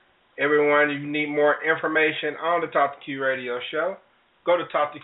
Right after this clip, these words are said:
Q dot com, check out the show calendar. You can also sign up for the email newsletter and get notifications of upcoming shows and events.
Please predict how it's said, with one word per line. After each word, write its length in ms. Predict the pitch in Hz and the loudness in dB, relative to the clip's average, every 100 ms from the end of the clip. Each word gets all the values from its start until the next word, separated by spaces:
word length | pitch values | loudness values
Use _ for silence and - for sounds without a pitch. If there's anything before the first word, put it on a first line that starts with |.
| - | -14
Q 180 | 175 139 | -14 -4
dot 360 | 135 127 - | 0 0 -2
com, 440 | - 156 160 165 165 - - | -2 0 2 0 -4 -16 -10
check 160 | 139 127 | -6 -4
out 180 | 123 - | -4 -6
the 60 | 117 - | -10 -6
show 200 | 123 123 | -8 -2
calendar. 540 | 160 156 165 160 165 - _ _ _ _ - | 2 2 2 -4 -10 -12 _ _ _ _ -16
You 80 | |
can 140 | 151 131 | -10 0
also 380 | 160 190 185 170 - | 2 2 -2 -6 -2
sign 240 | 170 165 | -2 0
up 140 | 160 156 | -2 -6
for 240 | 160 151 | -4 -4
the 160 | 147 143 170 | -4 -6 -8
email 340 | 190 170 151 | -4 0 0
newsletter 680 | 170 214 196 151 147 185 196 _ _ _ _ _ _ | 0 -4 -4 0 0 0 -8 _ _ _ _ _ _
and 600 | 147 151 147 143 139 135 | -6 -2 0 0 -2 -6
get 220 | 156 160 | -4 -2
notifications 760 | 147 156 156 135 151 143 151 139 | 0 -2 -2 -2 -2 -2 -6 -8
of 100 | 131 | -6
upcoming 540 | 131 - 131 131 127 - 131 | -8 -4 -2 -2 -4 -2 -2
shows 340 | 117 117 110 110 | -2 -4 -6 -8
and 100 | 107 | -6
events. 480 | 101 113 104 - | -6 -4 -4 -6